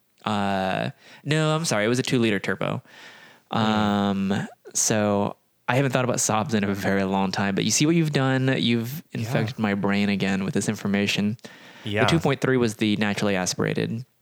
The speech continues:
Speaker 2: Well, you need to get a Saab diecast.
Speaker 1: I do have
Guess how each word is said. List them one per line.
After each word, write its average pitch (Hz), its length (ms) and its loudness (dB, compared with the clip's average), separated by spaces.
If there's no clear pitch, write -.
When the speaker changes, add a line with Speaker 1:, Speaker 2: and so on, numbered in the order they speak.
Speaker 2:
Well, 120 160 -2
you 131 280 -4
need 156 280 -2
to 156 100 -2
get 120 400 2
a 117 40 -4
Saab 98 440 4
diecast. - 680 -6
Speaker 1:
I 120 120 2
do 185 400 4
have 107 400 0